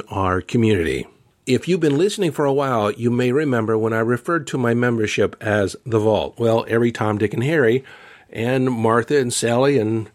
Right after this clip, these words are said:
they have their own version of The Vault. There's The Vault, the library, and so I wanted something distinctly different. And so I named it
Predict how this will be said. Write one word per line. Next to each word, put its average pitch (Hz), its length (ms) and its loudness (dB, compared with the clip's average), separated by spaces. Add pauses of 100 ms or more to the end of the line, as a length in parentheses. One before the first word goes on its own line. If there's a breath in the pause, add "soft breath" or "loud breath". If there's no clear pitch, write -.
(320 loud breath)
they 135 360 -2
have 139 320 -2
their 120 280 -2
own 120 480 0
version 104 580 -2
of 101 220 -2
The 101 80 -4
Vault. 107 500 -2
There's 98 340 -4 (100)
The 123 140 -10
Vault, 117 460 2
the 110 60 -12
library, 104 720 2 (280 loud breath)
and 98 100 -10
so 117 240 -2
I 139 140 0
wanted 156 340 0
something 117 380 -2
distinctly 107 580 -2
different. 92 480 -2 (400 soft breath)
And 98 100 -6
so 101 140 0
I 127 140 4
named 120 340 2
it 98 180 2